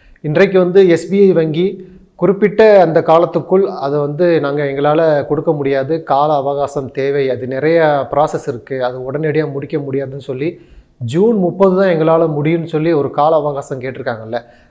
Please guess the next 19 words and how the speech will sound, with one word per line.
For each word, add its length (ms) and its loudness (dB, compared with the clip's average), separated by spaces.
ஜூன் 300 2
முப்பது 680 4
அப்படிங்கிறது 580 4
தேர்தலை 540 6
வந்து 260 2
தள்ளி 260 2
போகுது, 360 0
தேர்தல் 400 0
முடிஞ்ச 300 0
உடனே 260 -2
தான் 280 0
இது 100 0
வந்து 280 -2
வர்ற 260 -2
மாதிரி 260 -4
இருக்குன்னு 480 -6
எதிர்க்கட்சிகள் 600 -2
குற்றம் 280 0
சாட்டுறாங்க. 460 0